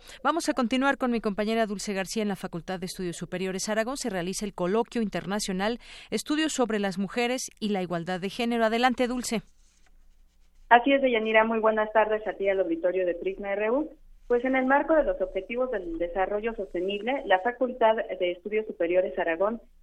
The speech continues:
Speaker 2: llevó a cabo el segundo Congreso Internacional Mujeres y Niñas desde una doble perspectiva, género y derechos humanos. Esto con la intención de fomentar la igualdad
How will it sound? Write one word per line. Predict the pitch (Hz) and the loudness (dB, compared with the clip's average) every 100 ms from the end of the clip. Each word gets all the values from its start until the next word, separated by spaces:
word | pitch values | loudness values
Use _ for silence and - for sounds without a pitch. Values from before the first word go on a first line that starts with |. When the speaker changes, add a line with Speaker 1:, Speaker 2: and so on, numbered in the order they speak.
| _ | _
Speaker 2:
llevó | 220 240 | 2 4
a | 277 | 6
cabo | 277 269 | 6 4
el | 277 | 4
segundo | 220 208 220 240 | -2 -4 -4 -4
Congreso | 196 185 202 208 240 | -2 0 -2 -2 -4
Internacional | 226 196 180 180 180 180 185 202 | -4 -2 -2 0 -2 -4 -2 -2
Mujeres | 226 208 202 208 190 | -2 -4 -4 -4 -4
y | |
Niñas | 175 202 214 233 - | -4 -2 0 -2 -6
desde | - 185 185 185 | 2 4 6 4
una | 202 196 | 2 4
doble | 190 185 185 | 4 4 2
perspectiva, | 185 185 - 196 - 254 240 - - _ - - | 2 0 0 -2 -2 2 2 0 -10 _ -20 -2
género | 247 269 269 302 320 | 2 4 6 4 2
y | 196 | 2
derechos | 185 185 185 190 | 4 4 2 -6
humanos. | 165 165 160 160 - - - - | -2 0 -2 -6 -14 -20 -12 2
Esto | 254 254 302 302 | 2 4 2 4
con | 220 | 2
la | 190 | 2
intención | 185 190 185 220 | 0 -2 -4 -4
de | 220 | -6
fomentar | 220 180 170 196 196 | -4 -2 0 -2 0
la | 208 | 0
igualdad | 180 170 170 190 | 2 0 2 0